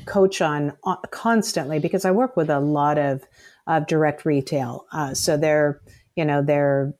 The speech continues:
selling, you know, perfumes, they're selling jewelry, they're selling clothes, they're selling shoes. They're, they're right in the midst of this. And I constantly have to remind people, you know, even before you get to that level, that extra caring is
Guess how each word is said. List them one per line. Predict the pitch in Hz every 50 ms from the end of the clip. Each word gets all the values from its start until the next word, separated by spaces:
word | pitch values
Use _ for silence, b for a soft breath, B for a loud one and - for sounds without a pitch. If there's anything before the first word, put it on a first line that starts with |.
| _ _
selling, | - - - 175 160 156 156 151 147 147 147 147 120 - - _ -
you | 165 151
know, | 147 139
perfumes, | - - 190 190 - 220 208 196 190 190 180 -
they're | 170 151
selling | - - 165 151 151 151 151
jewelry, | 143 170 170 160 156 156 151 147
they're | 147 147 143
selling | - 160 147 143 147 143
clothes, | - - 165 156 151 147 147
they're | 147 131
selling | - 170 147 143 147 139
shoes. | - - 151 147 143 139 - -
They're, | 156 151 147 143 143 B B B B B B B -
they're | 165 151 151 151 151 147 - - 180
right | 196 202 214 214
in | 190 165
the | 156
midst | 156 156 156 - - -
of | 156 143 147
this. | 147 143 139 -
And | - 147 151 147 147 - - _ _ -
I | 170 160
constantly | 160 - - 254 277 285 - - 208 - - 170
have | 156 156 156 151 -
to | - 156
remind | 147 147 147 143 147 147 139
people, | - 147 143 - 143 135 135 139 - b b b b b b b b -
you | 175
know, | 165 160 156 151 151 - - _ _ _ _ _ _ _ _ -
even | 208 220 254 240 214
before | 190 190 180 - - 208 190
you | 185 170 160
get | 165 175 185 185 - - - - -
to | - - 170
that | 165 160 151
level, | 165 175 190 190 170 147 147 143 143 143 - - 175
that | 160 160 156 151 147 - - _ _
extra | 180 190 - - - 185 170
caring | - - - 202 214 233 220 190 165 156 156 -
is | - 160 160 156 151 151 -